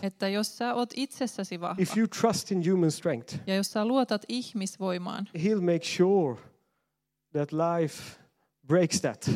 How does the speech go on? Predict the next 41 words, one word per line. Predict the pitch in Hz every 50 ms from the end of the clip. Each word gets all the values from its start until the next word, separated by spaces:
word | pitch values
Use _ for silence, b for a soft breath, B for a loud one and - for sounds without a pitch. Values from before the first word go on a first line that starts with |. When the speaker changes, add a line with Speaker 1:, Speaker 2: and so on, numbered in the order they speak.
| -
Speaker 2:
<laughs> | - - - -
Speaker 1:
niin | 196 202 202 202
hän | 214 214 208 208
varmistaa, | 226 240 240 220 214 220 - - - 190 180 - - -
että | 185 170 _ _ - 185 180 -
elämä | 202 196 196 185 185 185 208 190 - -
murtaa | 185 190 175 175 - - - -
sen. | 175 - - - - -
Speaker 2:
so | - - 170 160
that | 156 147 - 151
your | 143 143
only | 139 131 131 131
trust | - - 143 131 - -
is | 127 -
in | 147 123
him. | 127 165 139 - - -
Speaker 1:
Posionsa | - - - 175 - 127 139 156
Speaker 2:
Works | 156 151 147 - - - -
in | - 143 135
your | 127 127 120 127
life. | 135 - - - - - - -
Speaker 1:
toimii | 208 214 208 190 180 175 175 -
elämässäsi | 180 175 170 - 185 185 - - 185 190 - 196 196 - _ _ _ _ -
Speaker 2:
Works | 135 151 175 180 180 180 170 - - - - - _ _ _ - - -
through | - 196 196 190 170 143
you | 131 120 - - - _ _ _ _
Speaker 1:
ja | - 185
sun | - - 196 190
kautta | - 220 214 202 - _ _ - - - _ _ _ _ _ _ _ _ _
Speaker 2:
to | - 139
bring | 131 147 143 135 135
restoration. | 135 135 - - 127 127 131 127 - - - - _ _ _ _ _ -
Speaker 1:
tuomaan | 214 202 190 180 170 170
ennalleen | 180 180 180 180 175 175 185 202
asettumista. | 185 - - 160 - - - - 165
Speaker 2:
And | 170
so | 160 - 190
that | 175 220 220 - -
means | 196 196 165 131 113 113 - - - - - - _ -
Speaker 1:
Ja | 196
se | -